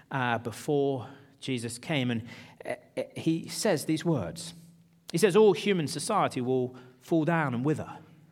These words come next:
but God's word stands forever." Have a look at the words, verse twenty-four. "All flesh is like grass, all its glory like the flower of the grass. The grass withers and the flower falls, but the word of the Lord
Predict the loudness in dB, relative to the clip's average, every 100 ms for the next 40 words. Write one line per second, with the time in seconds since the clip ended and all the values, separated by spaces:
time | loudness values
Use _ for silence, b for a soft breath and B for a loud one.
0 | _ -6 2 4 4 2 2 2 2 -2
1 | -2 -2 -2 2 2 4 0 0 -4 -2
2 | -2 -4 -6 -8 -6 -4 -4 -4 -4 -6
3 | -16 b b b b b b 8 8 6
4 | 4 4 4 -2 -6 -8 B B _ 2
5 | 4 4 4 2 2 2 -2 -8 -10 -12
6 | b b b b 8 10 10 6 4 8
7 | 10 10 8 4 2 -2 -6 -2 0 2
8 | 2 0 -2 -4 -2 -6 -6 -8 -10 -16
9 | -18 -16 -18 -10 -2 2 2 4 2 2
10 | 0 -6 -2 -2 -2 -6 -8 -10 -14 -18
11 | -18 b b b b 2 2 2 2 4
12 | 4 2 0 -2 -6 -8 -14